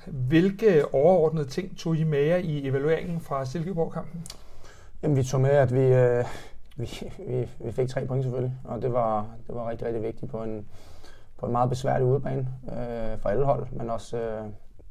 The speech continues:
Speaker 2: for os selv de seneste, de seneste par gange, vi har været derovre. Øh, så tog vi med, at vi, øh, slog hurtigt tilbage efter en, øh, en svag start på, øh, på første halvleg, eller hvor vi, hvor vi egentlig står og koger lidt på et, på et hjørnespark, som giver dem en dobbelt chance, at vi slog hurtigt tilbage.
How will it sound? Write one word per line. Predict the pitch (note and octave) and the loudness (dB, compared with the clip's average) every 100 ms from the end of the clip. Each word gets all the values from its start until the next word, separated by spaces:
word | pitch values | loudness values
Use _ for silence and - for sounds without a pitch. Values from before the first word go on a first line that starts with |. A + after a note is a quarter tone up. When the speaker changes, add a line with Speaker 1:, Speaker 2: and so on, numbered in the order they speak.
| - | -12
Speaker 2:
for | - A2 | -2 -2
os | |
selv | G#2 C3+ B2+ C3 | -2 -6 -6 -8
de | B2 | -8
seneste, | A#2 B2+ B2 B2+ A#2+ A#2 B2 C3 - | -6 -6 -4 -6 -6 -6 -6 -8 -6
de | A2+ | -6
seneste | B2 B2 | -4 -4
par | - | -4
gange, | A#2 A#2+ | -6 -4
vi | |
har | A#2+ | -4
været | A#2 | -4
derovre. | A2+ C#3+ - - - - - - - C#3 | -4 -6 -8 -14 -14 -14 -14 -14 2 4
Øh, | C3 | 4
så | C3 | 4
tog | C3 C3 | 4 6
vi | |
med, | B2+ B2+ C#3 - | 6 4 2 -2
at | - B2 - | 0 0 0
vi, | B2 | 4
øh, | B2+ B2 A#2+ A#2+ A#2 A2+ A2+ G#2+ A2 - - - - | 6 6 4 2 0 -4 -4 -6 -8 -8 -2 -2 0
slog | - B2+ | 2 6
hurtigt | B2+ D3 | 6 4
tilbage | - B2+ B2+ C3 - - | 2 2 2 0 -6 -4
efter | B2+ B2+ B2+ | -6 -2 -2
en, | B2 A#2 | -2 -4
øh, | A#2+ A2+ G#2+ A2 A2+ | -4 -6 -8 -2 0
en | A2+ | 2
svag | - B2 | 4 4
start | A#2+ - - | 2 -2 -2
på, | - A#2 A2+ A2 | 0 0 0 -4
øh, | |
på | G#2 A2+ | -6 -2
første | A#2 A2+ A#2 | -2 -2 -2
halvleg, | B2 C#3+ - B2 | 0 -2 -2 -10
eller | - - - | -10 -10 -10
hvor | B2 A#2 | -6 -4
vi, | A2+ | -4
hvor | G#2 A2+ | -4 -6
vi | A2+ | -4
egentlig | A#2 A2+ | -4 -4
står | - A2+ A#2+ | -2 -2 -2
og | B2 B2+ | -4 -10
koger | - B2 B2 | -4 -2 0
lidt | A#2 A2+ | -2 -2
på | A#2+ | -4
et, | A2 | -4
på | - A#2+ | -4 -4
et | |
hjørnespark, | A2+ A#2 C3 A#2+ A2 | -2 -2 -2 -4 -2
som | A2+ | 4
giver | B2 A2+ | 6 8
dem | A2+ | 8
en | |
dobbelt | A2+ A#2+ B2+ | 6 0 -2
chance, | B2+ C3 B2 | 0 0 0
at | A2+ | -2
vi | A#2 | -2
slog | - - B2 | -4 -2 0
hurtigt | G#2 B2 C3 | 2 0 0
tilbage. | B2+ A#2 C#3 D#3+ | -2 -2 -4 -4